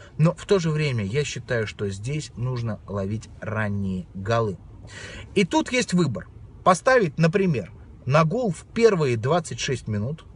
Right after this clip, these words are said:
очень хороший вариант. Или, например, подстраховаться на тот случай, если вдруг события будут развиваться немножко иначе,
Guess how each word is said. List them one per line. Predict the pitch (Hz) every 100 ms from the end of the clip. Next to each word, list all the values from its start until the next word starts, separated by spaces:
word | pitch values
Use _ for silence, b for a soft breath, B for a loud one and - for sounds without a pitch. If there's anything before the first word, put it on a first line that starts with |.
| -
очень | -
хороший | - 117 - 92
вариант. | 82 - - - - B B B
Или, | 233 554
например, | 587 226 202 190 123 92 - -
подстраховаться | - - - 170 175 139 117 - 180 - - - - - - -
на | 165
тот | 165 180
случай, | - 170 127 107
если | 147 156
вдруг | 143 120 196 165
события | - 120 113 104
будут | 95 101 107
развиваться | 104 117 107 120
немножко | 120 113 135
иначе, | 165 208 -